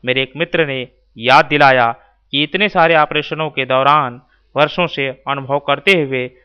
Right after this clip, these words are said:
मैंने तुम्हारे क्षोभ के बारे में कुछ भी नहीं लिखा। मैं समझ न सका, अभिव्यक्ति और जीने की आज़ादी खोते हुए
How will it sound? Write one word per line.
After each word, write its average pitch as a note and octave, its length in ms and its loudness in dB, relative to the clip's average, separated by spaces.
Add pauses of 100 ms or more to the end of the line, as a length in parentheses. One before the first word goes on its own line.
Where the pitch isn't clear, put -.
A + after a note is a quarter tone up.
(120)
मैंने B2+ 140 -4
तुम्हारे A#2+ 380 -4
क्षोभ F3 460 -6
के C#3+ 60 -6
बारे B2 280 -2
में A#2+ 200 -12
कुछ - 240 -8
भी F3+ 140 -2
नहीं A#2+ 220 -8
लिखा। - 280 -16 (1000)
मैं B2+ 140 -4
समझ F3+ 320 0
न F#3 120 0
सका, C3 320 -2 (720)
अभिव्यक्ति D#3+ 520 2
और E3 160 4
जीने D3 300 -4
की C3+ 180 -10
आज़ादी C3+ 500 -2
खोते D3 420 0
हुए C3+ 320 0